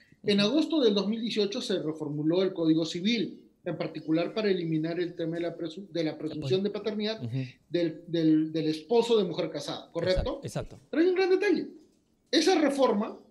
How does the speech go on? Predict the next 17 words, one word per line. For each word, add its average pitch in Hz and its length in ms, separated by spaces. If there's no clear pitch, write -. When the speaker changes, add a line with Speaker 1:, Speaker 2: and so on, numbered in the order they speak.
Speaker 1:
no 233 180
obliga 302 320
a - 20
la 294 80
mujer 220 300
a 285 80
decir 220 440
quién 254 140
es 277 80
el 208 80
padre. 269 280
Y 208 100
por 180 220
lo 165 140
tanto 170 340
pueden 190 380
suceder 202 580